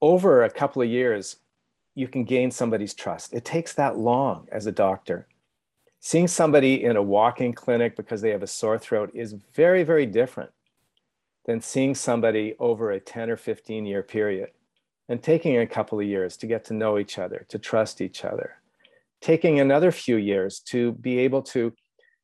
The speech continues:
give somebody an understanding that there is a possibility of change, and another few years to get them to say, "Okay, I will start making small changes."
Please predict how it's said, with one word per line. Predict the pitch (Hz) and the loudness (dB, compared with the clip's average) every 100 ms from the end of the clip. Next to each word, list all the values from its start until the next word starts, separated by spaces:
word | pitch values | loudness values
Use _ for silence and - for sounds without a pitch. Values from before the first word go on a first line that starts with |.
| _ _ _ _ 120 | _ _ _ _ -4
give | 156 170 | -2 -2
somebody | - 123 113 113 | -2 -2 -2 -2
an | 113 | -2
understanding | 117 117 - 123 120 117 98 | -4 -6 -8 -6 -4 -6 -6
that | 117 - _ _ | -8 -10 _ _
there | 120 127 131 | 4 4 4
is | 113 131 131 - | 0 -2 -4 -6
a | 117 | -8
possibility | - 107 104 - 107 107 101 | -4 -4 -4 -4 -4 -4 -4
of | 98 | -8
change, | - 98 95 98 - - | -8 -8 -8 -10 -16 -4
and | 117 | 0
another | 117 139 170 | 2 4 4
few | - 131 | 4 2
years | 110 107 104 | 4 4 2
to | 110 | 0
get | 107 110 | 0 0
them | 110 104 | -4 -8
to | 117 | -10
say, | - 110 104 - | -2 0 0 0
"Okay, | 139 - 196 92 - _ _ - | -2 0 -2 -2 -6 _ _ -2
I | 127 135 | 0 2
will | 135 | -2
start | - 123 117 113 | -4 -4 -4 -4
making | 117 113 113 107 | -6 -8 -8 -12
small | - 110 101 | -10 -4 -4
changes." | - 120 120 110 90 - | -4 -2 -2 -4 -10 -14